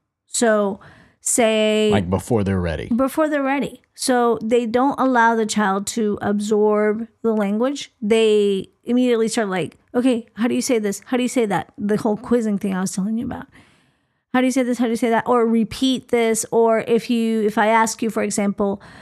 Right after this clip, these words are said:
Speaker 1: "What do you want for breakfast? ¿Qué quieres desayunar?" And you answer to me in English. And I say, "No." And then I make you repeat it in Spanish. That already puts up the affective filter, which we talked about in another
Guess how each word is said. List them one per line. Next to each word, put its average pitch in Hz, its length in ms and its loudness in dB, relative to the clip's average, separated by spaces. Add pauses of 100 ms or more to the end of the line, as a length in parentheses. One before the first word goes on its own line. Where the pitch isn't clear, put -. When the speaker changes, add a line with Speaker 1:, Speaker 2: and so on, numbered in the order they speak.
(640)
Speaker 1:
"What 226 400 -2
do 262 60 2
you 269 100 2
want 247 180 0
for 262 60 -6
breakfast? - 800 -2 (480)
¿Qué 254 300 -4
quieres 285 280 0
desayunar?" 247 580 -2 (240)
And 233 220 2
you 226 100 0
answer 226 360 0
to 226 160 -2
me 202 140 0
in 202 380 -2
English. 220 600 -2
And 233 100 -4
I 202 40 0
say, 208 180 2
"No." 208 540 0 (180)
And 226 160 2
then 208 80 0
I 190 120 0
make 202 260 -2
you 226 60 -2
repeat 214 340 -2
it 202 80 -4
in 202 140 0
Spanish. 214 640 -2 (160)
That 240 400 2
already 202 400 0
puts - 460 -4
up 247 320 0
the 202 500 0
affective 214 540 -2
filter, 214 520 -4 (120)
which 208 160 -8
we 190 80 -4
talked 196 300 -6
about 160 80 -2
in 156 80 -4
another - 320 -6